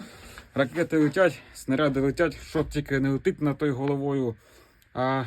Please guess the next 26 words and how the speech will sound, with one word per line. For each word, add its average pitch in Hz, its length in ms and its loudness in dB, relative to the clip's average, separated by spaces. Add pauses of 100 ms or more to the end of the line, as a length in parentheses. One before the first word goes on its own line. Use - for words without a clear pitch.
(120)
ми 160 160 4
працюємо, 147 500 2
працюємо, 123 440 0
поки 123 220 -2
є 127 100 4
можливість, 127 480 2
поки, 127 240 -4
дай 120 160 4
Бог. 147 320 0 (1200)
Там 151 200 4
хлопці 143 320 0
тримають 160 520 0 (400)
тих 139 260 -2 (300)
нелюдів, 131 600 0 (120)
нелюдів, 123 640 2
ну, 127 180 2
як, 110 200 -4 (180)
як, 117 240 -2
ну, 135 160 0
ми 120 140 4
зрозуміли, 117 520 2
коротше, 113 380 -2
не 123 100 2
хочу 127 360 0 (260)
просто 123 260 -2
матюкатися. 127 720 -2